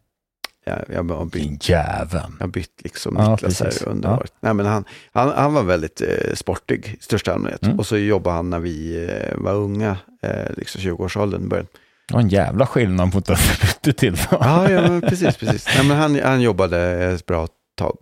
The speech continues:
Speaker 1: på, mm, på posten, eller om det var Citymail. Alltså,
Speaker 2: Mm.
Speaker 1: ja, men, men han hade någon kollega där som liksom väldigt hårt drev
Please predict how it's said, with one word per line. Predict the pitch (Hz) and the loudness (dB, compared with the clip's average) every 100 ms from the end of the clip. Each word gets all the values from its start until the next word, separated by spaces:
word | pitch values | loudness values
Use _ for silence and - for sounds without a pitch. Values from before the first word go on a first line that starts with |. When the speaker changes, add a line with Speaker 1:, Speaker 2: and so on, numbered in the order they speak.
| - | -8
Speaker 1:
på, | - - - 50 - | -6 -4 -2 -4 -6
mm, | - - - | -6 -8 -10
på | - | -6
posten, | - 131 - - - | -2 -2 -4 -8 -6
eller | 110 | -6
om | - | -4
det | - | -4
var | - | -6
Citymail. | - - - 95 - - | -6 -8 -10 -16 -16 -10
Alltså, | - 107 | -2 0
Speaker 2:
Mm. | 95 - | 0 -6
Speaker 1:
ja, | 113 | -4
men, | 107 - - - | -2 -4 -12 -8
men | 113 | -2
han | 110 110 | 0 2
hade | 107 90 92 | 0 0 -2
någon | 90 90 90 | -2 -4 -6
kollega | - 98 113 113 82 117 139 | -6 -6 -4 -4 -4 -2 -2
där | - - | -2 -6
som | - 90 80 | -6 -8 -8
liksom | 98 - 90 87 87 _ _ _ _ _ _ _ _ _ _ _ _ - | -10 -8 -6 -6 -10 _ _ _ _ _ _ _ _ _ _ _ _ -2
väldigt | 110 101 92 90 - | 0 2 0 -4 -6
hårt | 107 87 - | -6 -4 -6
drev | 95 92 104 117 107 76 69 82 | -10 -4 0 0 0 -2 -4 -4